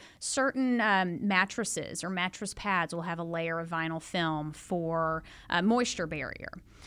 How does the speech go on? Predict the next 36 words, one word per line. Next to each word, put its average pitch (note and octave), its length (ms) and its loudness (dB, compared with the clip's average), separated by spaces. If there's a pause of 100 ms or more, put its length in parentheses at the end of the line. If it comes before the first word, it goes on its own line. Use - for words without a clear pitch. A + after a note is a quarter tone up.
(160)
Um, G#3 220 6
then A#3+ 120 4
there's B3+ 160 2
also A3 440 6
disposable F#3+ 640 0
devices D#3+ 640 -2
such E3+ 320 -2
as D#3 400 0
disposable E3 460 -6
blood D#3 260 -4
pressure - 320 -2
cuffs, - 680 2
or, G3 640 6
um, F3 400 2
right A3+ 260 6
now A#3 340 10
one A3 100 6
of G#3 80 4
our G3 120 8
largest G3+ 400 4
medical F3+ 320 0
products E3+ 540 0
is F3+ 400 0
a, E3+ 340 -2 (340)
um, F3 380 4
D G3 180 0
V F#3+ 120 0
T G3+ 240 -2
sleeve, D3 400 -6
which E3 180 -8
is E3+ 120 -4
a D#3+ 140 -2
sequential F#3+ 800 -2
compression F#3+ 500 0
device A3 520 2
that F3+ 300 2